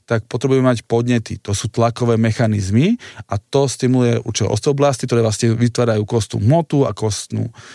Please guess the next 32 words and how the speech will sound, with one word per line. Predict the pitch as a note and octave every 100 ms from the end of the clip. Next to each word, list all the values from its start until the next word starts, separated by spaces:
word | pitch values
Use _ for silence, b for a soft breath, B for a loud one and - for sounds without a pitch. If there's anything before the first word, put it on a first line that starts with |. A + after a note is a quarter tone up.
| B -
hej, | B2
a | -
tam | A2 A#2+
sa | A#2+
bude | B2
ukladať | A#2 A#2 G#2+
minerál. | A2+ G#2 F2+ - _ _ _ _ _ _ _
Častokrát | - B2+ C3+ C#3+ B2
tam, | C3 B2
kde | A#2+
je | A#2
potom | A#2+ A#2+
preťaženie | A2+ G#2+ G#2+ A2 G#2+ A2+ B2 C#3
niekde | A#2+ A2
inde, | - G2+ G#2+ B2 F#3+ A3+ B B B _
telo | - A#2+
to | A2+ A2 G2
zaznamenáva | G#2+ G#2 A#2 A#2+ B2+ B2+ C#3 E3+ F3+ B B
a | A2
dáva | A2+ A#2+
tam | A#2+ A2+ A2 - _ _
kalcium | - G#2+ A2 - B2 A#2
a |
iné | G#2+ A2+ B2+ B2+
a |
to | A2
vznikajú | B2 B2 B2
rôzne | A#2 A#2 A2+
tie | A2
výrázky, | A2 A#2 A2+ G#2+ - G2+
či | - A#2+
už | G#2+